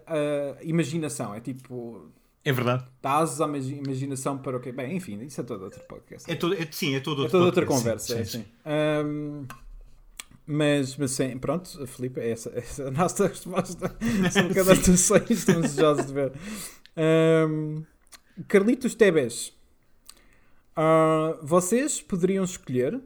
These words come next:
Speaker 1: de todos os filmes que já analisaram, em
Speaker 2: Tan,
Speaker 1: qual
Speaker 2: tan, tan.
Speaker 1: colocariam os vossos co-anfitriões?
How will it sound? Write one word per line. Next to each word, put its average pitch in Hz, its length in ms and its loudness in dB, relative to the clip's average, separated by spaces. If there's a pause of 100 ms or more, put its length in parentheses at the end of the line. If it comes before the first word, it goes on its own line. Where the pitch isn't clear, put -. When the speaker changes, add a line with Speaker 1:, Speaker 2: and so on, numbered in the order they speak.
(120)
Speaker 1:
de 135 100 -2
todos 220 260 0
os 233 100 -4
filmes 220 340 0
que 135 120 -10
já 170 140 4
analisaram, 170 760 -2 (480)
em 156 140 0
Speaker 2:
Tan, 127 120 2
Speaker 1:
qual 185 160 8
Speaker 2:
tan, - 60 -6
tan. 202 100 -2
Speaker 1:
colocariam 190 840 2
os 139 160 -6
vossos 151 400 2
co-anfitriões? 160 1120 -2